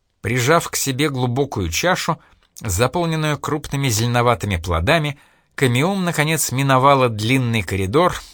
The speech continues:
скользнула в обеденный зал — свернула влево и попала в глухую комнату, из которой не было другого выхода. Переведя дух,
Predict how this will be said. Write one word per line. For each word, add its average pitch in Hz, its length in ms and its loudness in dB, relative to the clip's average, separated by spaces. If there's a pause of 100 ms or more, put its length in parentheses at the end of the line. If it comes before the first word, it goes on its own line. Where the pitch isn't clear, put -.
(100)
скользнула 123 760 -2
в 107 60 0
обеденный 98 640 -4
зал — 127 400 0 (360)
свернула 139 600 2
влево 165 540 0
и 170 200 -6
попала 175 580 -2
в 135 140 -6
глухую 143 520 -2
комнату, 123 680 -2 (260)
из - 180 -4
которой 127 380 -2
не 117 160 0
было 123 220 0
другого 110 440 2
выхода. 120 440 -4 (1300)
Переведя 101 440 0
дух, 131 280 -4